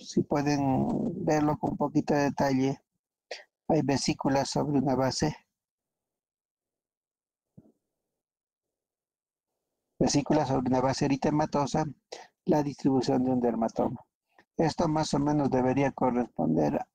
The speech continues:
entre, eh,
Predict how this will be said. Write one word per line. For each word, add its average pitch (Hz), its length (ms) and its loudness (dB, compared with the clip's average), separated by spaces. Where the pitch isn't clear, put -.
entre, 127 680 0
eh, 143 560 2